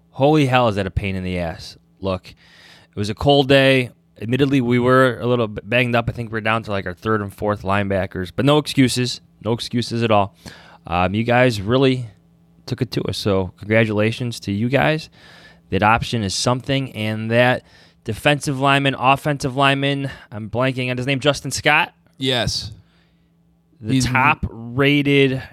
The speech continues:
Speaker 1: junior in the state of Illinois, goes to your school. Offers from Alabama to Miami to Notre Dame to Oregon, I
Speaker 2: Yeah.
Speaker 1: believe. All
Speaker 2: Yeah.
Speaker 1: over the country. They're all after him. He is impressive. They would pull him,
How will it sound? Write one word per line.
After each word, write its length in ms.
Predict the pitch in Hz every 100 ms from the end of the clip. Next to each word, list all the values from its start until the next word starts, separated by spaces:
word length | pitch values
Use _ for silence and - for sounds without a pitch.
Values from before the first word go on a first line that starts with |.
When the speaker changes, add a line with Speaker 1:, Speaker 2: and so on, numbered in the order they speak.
| 110
Speaker 1:
junior 500 | 98 120 139 139 143
in 160 | - 110
the 60 |
state 220 | 107 127 120
of 100 | 110
Illinois, 760 | 113 110 101 113 127 135 175 185 _ _ _
goes 240 | 110 110 -
to 100 | 101
your 140 | 98
school. 520 | 90 - 117 120 147 - - _ _
Offers 440 | 123 143 - 156 -
from 220 | 135 120
Alabama 720 | 135 156 170 135 151 160 170 170
to 140 | 143
Miami 600 | 120 113 127 160 160 175
to 160 | - 117
Notre 280 | 131 151
Dame 400 | 147 151 156 170 180
to 400 | 120 107 104 98 _ _ _ _ _ _ _
Oregon, 540 | 143 202 104 76 80 - _ _ _ _
I 140 | 104
Speaker 2:
Yeah. 140 | 107 92
Speaker 1:
believe. 280 | - - - _ _
All 240 | 135 151
Speaker 2:
Yeah. 40 | 151
Speaker 1:
over 140 | 139
the 80 | 139
country. 500 | 127 131 120 123 120
They're 180 | 110 110
all 200 | 117 127
after 320 | 117 113 -
him. 180 | 101 104
He 120 | 110
is 120 | 117 110
impressive. 440 | 101 117 110 107
They 120 | 127
would 220 | 147 131
pull 300 | - 156 151
him, 300 | 127 113 98